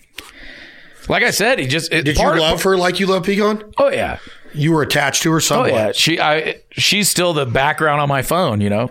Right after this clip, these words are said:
Speaker 1: Like, when I open my phone, it's a picture of her.
Speaker 2: What was her name?
Speaker 1: Anna.
Speaker 2: Anna.
Speaker 1: But he was, yeah, he was just different, dude. Yeah. It's crazy. It's crazy to be that attached to a dog.
Speaker 2: So how long do you think you're gonna wait?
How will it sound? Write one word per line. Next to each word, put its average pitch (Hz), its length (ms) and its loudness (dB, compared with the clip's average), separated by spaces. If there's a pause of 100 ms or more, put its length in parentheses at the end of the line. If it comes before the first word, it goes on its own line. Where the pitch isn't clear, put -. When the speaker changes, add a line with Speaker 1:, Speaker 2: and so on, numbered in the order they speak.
Speaker 1:
Like, 104 260 0
when 107 100 0
I 110 140 0
open 117 220 0
my 110 120 0
phone, 120 240 0
it's 104 120 -2
a 92 60 -2
picture 101 380 0
of 104 60 2
her. 123 60 2
Speaker 2:
What - 60 2
was 151 120 0
her 156 120 2
name? 170 240 -2 (280)
Speaker 1:
Anna. 107 340 0 (680)
Speaker 2:
Anna. 113 400 -2 (960)
Speaker 1:
But 127 140 2
he 185 120 2
was, 175 180 0
yeah, 131 180 2
he 117 120 2
was 147 120 0
just 113 180 0
different, 95 420 0
dude. 98 260 0 (560)
Yeah. - 280 -4 (600)
It's - 120 -6
crazy. 120 460 0 (540)
It's - 100 -10
crazy 175 300 2
to 143 60 -2
be 123 160 2
that 123 200 2
attached 113 440 0
to 110 120 2
a 104 40 0
dog. 107 420 0 (120)
Speaker 2:
So - 160 -2
how 147 160 0
long 147 220 2
do 135 80 0
you 135 60 0
think 135 240 0
you're 131 80 0
gonna 127 140 0
wait? 123 300 0